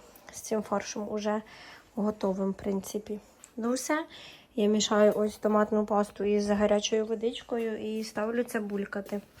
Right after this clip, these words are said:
У мене, до речі, тут ще пловчик готується. Уже майже готовий, так як і він. <laughs> У мене тут усе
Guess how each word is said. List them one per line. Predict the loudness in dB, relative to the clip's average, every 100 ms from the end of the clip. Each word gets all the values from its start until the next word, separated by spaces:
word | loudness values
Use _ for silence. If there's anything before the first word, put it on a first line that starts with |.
| -12 -12 -14 -14 -6
У |
мене, | -2 0 0
до | 2
речі, | 2 2 0
тут | -6 -10 -6
ще | -4 -2 -2
пловчик | -2 -2 0 0 0 0 -2 -6 0 8 8 8 2 -12 -18 -20 -20 -20 -20 -20 -20 -20 -20 -10
готується. | -2 -2 0 0 0 2 0 2 -2 -2 -10 -14 -12
Уже | -6 -2
майже | 0 0 0 -2
готовий, | -4 -4 -2 -2 -2 -8 -20 _ _ _ -20 -8
так | -6
як | -4 -4
і | -2
він. | 2 2 0 -10 _ 0
<laughs> | 2 4 2 -2 -14 _ _ _ _ _ _ -20 -20 _ _ -20 -20 -20 -20 -20 -20 -20 -2
У | 2
мене | 4 2
тут | -2 -4
усе | -4 -4 -4